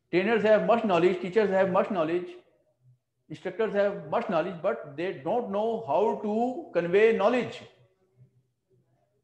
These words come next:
It is also skill. If somebody transfers his knowledge easily to other person, so it is teaching skill.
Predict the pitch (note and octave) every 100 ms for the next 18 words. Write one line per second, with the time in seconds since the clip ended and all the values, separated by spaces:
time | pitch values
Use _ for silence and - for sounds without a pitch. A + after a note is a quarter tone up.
0 | _ _ _ _ _ _ F3+ A3 - G3
1 | A#3 B3 A#3+ - A3+ D#3 - - _ _
2 | A3+ A3+ A3+ - G#4 _ _ _ _ _
3 | _ _ _ _ B2+ B2+ _ _ _ _
4 | B2 _ _ _ _ A#2+ B2 B2+ B2 _
5 | _ B2+ B2 _ _ _ _ _ _ -
6 | G#3 - A#3 A#3+ G#3 G#3+ A3+ A#3 - -
7 | _ - - _ _ F3 F3+ - A3+ G#3
8 | G3+ E3+ F#3 G3 E3+ F#3 A3 A3 G3+ A#3
9 | A#3 - F#3+ G#3 A#3 - _ _ _ _
10 | C#4 C4+ C#4 G#4 _ _ _ _ _ _
11 | _ _ _ _ _ _ A#3 A#3 A3 _
12 | _ _ _ _ _ G3+ G#3+ A#3 A#3+ -
13 | A#3+ C4+ A#3+ - A#3